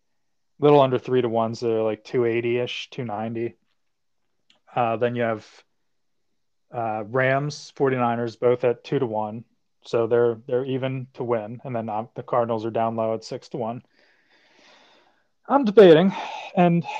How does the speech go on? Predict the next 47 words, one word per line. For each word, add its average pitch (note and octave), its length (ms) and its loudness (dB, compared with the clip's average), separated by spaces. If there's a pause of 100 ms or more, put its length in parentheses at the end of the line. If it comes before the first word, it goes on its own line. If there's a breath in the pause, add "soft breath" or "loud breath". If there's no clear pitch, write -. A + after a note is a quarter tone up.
we, F#3 140 10
we F3+ 240 4
will A#3+ 180 6
keep F#3 300 -4
track C#3+ 320 2
separately C3+ 400 -2
in B2+ 100 -6
a - 0 -
s-, - 240 -16
a B2+ 100 -4
Google B2+ 280 -2
Doc A#2+ 240 0
link B2 180 -6
to B2+ 80 -10
the A#2+ 60 -6
Twitter, C3 400 -2
but B2 180 -2
I, C3+ 180 -2
I'm, C#3+ 300 -10
I'm D3+ 140 -8
considering G3 800 -2
putting D#3 280 -2
on, D3 220 -4
like, C#3+ 220 -6
half C#3 280 -2
unit C#3 220 -8
on B2 180 -4
Seattle A#2+ 380 -2
to A#2+ 80 -2
win B2 160 -6
the A#2+ 80 -12
division. A#2+ 540 -6
I, A#2+ 180 -6 (160)
like, C3+ 160 -6 (240)
I, D3 180 -12
we C#3+ 120 -8
said C3+ 200 0
at C3 60 -4
the C3 80 -18
beginning, B2+ 560 -6 (160)
it's - 160 -20
kinda C3 220 -4
open B2 240 -6
to A#2 80 -4
everyone. A#2+ 460 -6 (520)
I B2 140 -2
think, B2+ 240 -4